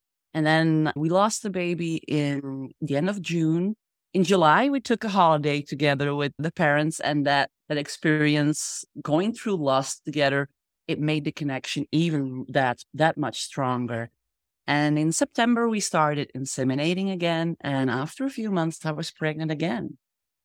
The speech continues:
And this pregnancy was the most, like,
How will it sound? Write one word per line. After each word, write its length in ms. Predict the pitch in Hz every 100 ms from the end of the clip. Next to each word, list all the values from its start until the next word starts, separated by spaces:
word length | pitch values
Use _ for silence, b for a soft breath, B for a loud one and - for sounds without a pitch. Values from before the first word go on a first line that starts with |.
| _ -
And 800 | 156 151 151 151 147 147 151 -
this 380 | 151 147 175 170
pregnancy 840 | - 160 151 143 143 143 - 147
was 400 | 139 131 131 127
the 160 | 147 139
most, 760 | 135 135 139 143 135 127 -
like, 220 | 135 123